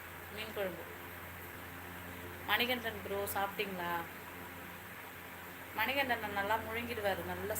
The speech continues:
சாப்பிடுவாரு. சாஸ்தாந்தங்கமா மன்னிப்பு கேளுங்க. மன்னித்து விடுங்கள், அனைவரும் மன்னித்து விடுங்கள். மன்னிப்பு கேட்கறதுல தப்பு இல்லை. நான், நான் ஏதோ தப்பு பண்ணிட்டேன், அதனால மன்னிப்பு கேட்டேன். ஹாய்ப்பா.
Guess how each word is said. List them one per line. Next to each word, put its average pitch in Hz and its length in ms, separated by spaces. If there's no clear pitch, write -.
சாப்பிடுவாரு. 180 520
சாஸ்தாந்தங்கமா 240 1120
மன்னிப்பு 220 400
கேளுங்க. 185 320
மன்னித்து 247 580
விடுங்கள், 233 380
அனைவரும் 233 540
மன்னித்து 226 400
விடுங்கள். 208 340
மன்னிப்பு 277 320
கேட்கறதுல 220 420
தப்பு 214 260
இல்லை. 240 180
நான், 202 140
நான் 190 140
ஏதோ 240 160
தப்பு 233 240
பண்ணிட்டேன், 233 300
அதனால 208 260
மன்னிப்பு 196 300
கேட்டேன். 180 360
ஹாய்ப்பா. 202 460